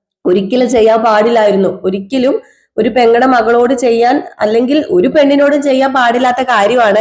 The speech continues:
ഈ പറഞ്ഞ ശിവനും രാജീവനും കൂടെ ചേർന്ന് ചെയ്തത്. അതുകൊണ്ട് എനിക്ക് മാപ്പ് തരൂ മോളെ, ഏ, ഞാനൊന്നും അറിഞ്ഞില്ലായിരുന്നു, എനിക്ക് മാപ്പ് തരൂ എന്നും പറഞ്ഞ് കാലയിൽ വീഴുന്ന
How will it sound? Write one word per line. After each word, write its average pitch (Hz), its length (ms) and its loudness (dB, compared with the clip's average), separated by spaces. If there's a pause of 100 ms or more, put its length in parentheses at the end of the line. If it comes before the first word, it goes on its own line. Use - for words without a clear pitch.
(120)
ഈ 208 80 -4
പറഞ്ഞ 208 300 -2
ശിവനും 202 460 -2
രാജീവനും 196 500 0
കൂടെ 214 160 0
ചേർന്ന് 196 360 -2
ചെയ്തത്. 370 440 0 (420)
അതുകൊണ്ട് 202 400 0 (140)
എനിക്ക് 202 260 -2
മാപ്പ് 196 500 0
തരൂ 208 220 2
മോളെ, 196 360 2 (440)
ഏ, 190 100 -2
ഞാനൊന്നും 196 440 0
അറിഞ്ഞില്ലായിരുന്നു, 202 720 0
എനിക്ക് 202 180 -2
മാപ്പ് 196 420 -2
തരൂ 202 300 2
എന്നും 214 160 -2
പറഞ്ഞ് 202 220 -2
കാലയിൽ 214 720 0
വീഴുന്ന 208 640 -2